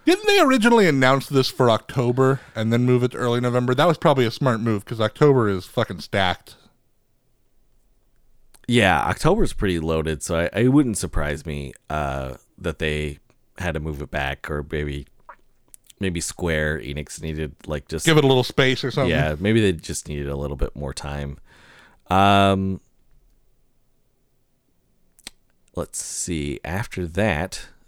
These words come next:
Speaker 2: uh, of course, we got Bayonetta three. Uh, they were just like, "Just a reminder, Bayonetta three, it's coming out." And
Speaker 1: Yeah,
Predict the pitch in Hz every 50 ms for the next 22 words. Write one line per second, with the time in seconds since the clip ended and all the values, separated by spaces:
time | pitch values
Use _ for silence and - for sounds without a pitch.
0 | _ _ - 82 78 73 73 - - - 87 80 - - - 78 85 78 73 -
1 | 80 80 90 92 95 95 95 92 87 85 82 - - - 95 95 95 92 85 78
2 | 78 80 78 - - - - 76 78 76 76 76 78 76 - _ _ - 85 85
3 | 85 85 85 - - 82 80 82 78 - - - - - - - - - - -
4 | - - - - - _ - 85 85 - - 98 104 127 160 185 180 156 147 -
5 | - - - - 80 85 92 95 104 110 117 - - 147 151 156 147 135 127 -
6 | - - - - 98 87 92 104 120 139 143 135 - - _ _ 92 87 87 85
7 | 85 87 87 87 165 180 175 160 139 -